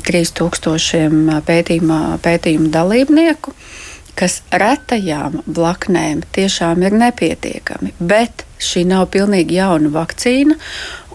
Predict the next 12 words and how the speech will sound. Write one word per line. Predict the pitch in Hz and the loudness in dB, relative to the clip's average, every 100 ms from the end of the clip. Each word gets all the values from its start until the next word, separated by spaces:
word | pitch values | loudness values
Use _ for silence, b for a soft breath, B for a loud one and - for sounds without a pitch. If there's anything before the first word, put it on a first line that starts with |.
| - | -2
un, | 180 175 175 175 | 2 4 4 2
uh, | 175 165 160 160 160 | 2 2 2 0 0
mums | 160 165 170 - | 0 0 -2 -2
ir | - 170 - - | -2 -2 -4 -6
miljoni, | - - - 196 175 175 208 208 180 165 160 160 175 185 B B B B | -2 -2 -2 -2 2 4 4 4 4 2 0 0 -2 -2 B B B B
miljardi | 180 190 208 185 170 165 170 | 2 4 4 4 2 2 0
izvakcinēti | 185 165 165 180 170 156 165 - | 0 -2 -2 -2 0 -2 -6 -4
pieaugušo | 202 196 175 165 160 175 - 175 | 0 2 2 -2 -4 -4 -2 -2
un | 156 160 | 0 0
jaunu | 160 175 220 247 | 2 2 4 2
pieaugušo. | 269 294 285 254 233 - 220 196 | 2 2 4 2 0 -2 -2 0
Mums | 175 175 170 | 2 0 0